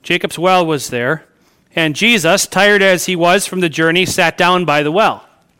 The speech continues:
It was about the sixth hour. When a Samaritan woman came to draw water, Jesus said to her, "Will you give me a drink?"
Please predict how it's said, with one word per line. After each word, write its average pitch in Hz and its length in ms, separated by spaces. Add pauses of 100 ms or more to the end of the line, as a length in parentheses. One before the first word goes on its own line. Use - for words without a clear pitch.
(800)
It 170 80
was 185 100
about 185 220
the - 80
sixth - 320
hour. 131 320 (1500)
When 196 120
a 190 40
Samaritan 233 540
woman 180 240
came 220 240
to 220 100
draw 180 260
water, 190 380
Jesus 190 400
said 214 240
to 190 120
her, 170 280 (720)
"Will 208 100
you 302 160
give 262 240
me 226 160
a 185 80
drink?" 160 520